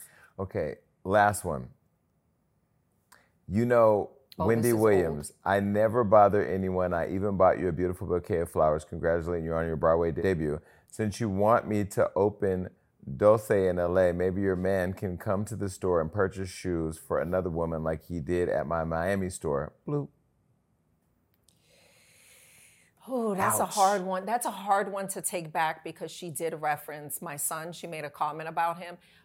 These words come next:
Speaker 2: But I'm gonna take it back because we did patch it up and we became cool. And, um, so, yeah, I'll, I'll take it back. But I was mad as fuck.
Speaker 1: <laughs>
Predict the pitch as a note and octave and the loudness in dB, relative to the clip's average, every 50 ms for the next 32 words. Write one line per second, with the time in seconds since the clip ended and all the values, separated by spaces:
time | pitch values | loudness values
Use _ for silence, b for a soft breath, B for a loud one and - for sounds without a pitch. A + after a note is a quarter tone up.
0 | b - E3 G#3 A3 - - A#3+ B3 C4 G4+ E4+ E4 D4 - C#4 C4 B3 - A#3+ | b -2 2 4 4 6 4 2 0 -2 -2 -2 -2 -2 0 2 0 0 0 -2
1 | G#3 F#3+ A3 G3+ G#3 - - G3+ F#3+ - G3+ F#3 E3 E3+ F#3+ F#3 D#3 F#3 G3 F#3+ | 0 2 0 0 0 -2 -6 -8 -6 -6 -8 -8 -6 -8 -8 -6 -6 -6 -6 -6
2 | - - G#3 D#3+ E3+ - - - F3+ F3+ F3 G3+ A#3+ - - - _ _ _ F3+ | -6 -4 -2 -2 -2 -2 -4 -4 0 2 2 2 0 -4 -8 -18 _ _ _ -8
3 | F#3 F3+ F3 F3+ E3 F3+ F#3 F3+ D#3 F#3 F3 E3+ - G3 F3 E3+ E3+ E3 - - | -6 -6 -6 -6 -6 -6 -6 -6 -6 -8 -8 -8 -8 -8 -8 -8 -10 -10 -8 -4
4 | - G3 F#3+ F#3 F#3+ G3 F#3+ G3 A3 - - - E3+ E3 E3 D#3+ D#3 D3+ - - | -2 0 0 0 0 -2 -2 -2 -4 -6 -8 -8 -8 -6 -6 -8 -10 -8 -8 -10
5 | - - E3+ E3 E3 E3 D#3+ D#3+ D#3+ E3 D#3+ D#3 - G3 F#3 F3+ E3 - - - | -6 -4 -4 -4 -4 -4 -6 -8 -10 -10 -10 -8 -6 -4 -4 -2 -2 -2 -2 -2
6 | F3+ G3+ F#3+ - - E3+ E3+ F3 - - F#3 D#3+ - D3+ C#3+ D3 D3 C#3+ - - | -2 -2 -4 -6 -6 -6 -6 -6 -8 -8 -10 -8 -8 -8 -6 -6 -6 -6 -8 -10
7 | D#3+ D#3 E3+ F3+ D#3 C#3+ C3+ B2 _ C#3+ D3+ D#3 D#3 D#3 D3 - - D#3 - - | -10 -8 -8 -8 -10 -12 -16 -18 _ -16 -16 -14 -14 -12 -8 -8 -8 -8 -8 -10
8 | F2+ F2 C#3+ A#2 F2+ D#2+ - E2 E2 - - E2 - - - E2 - _ | -12 -10 -8 -8 -8 -8 -10 -14 -14 -14 -14 -14 -12 -12 -12 -12 -12 _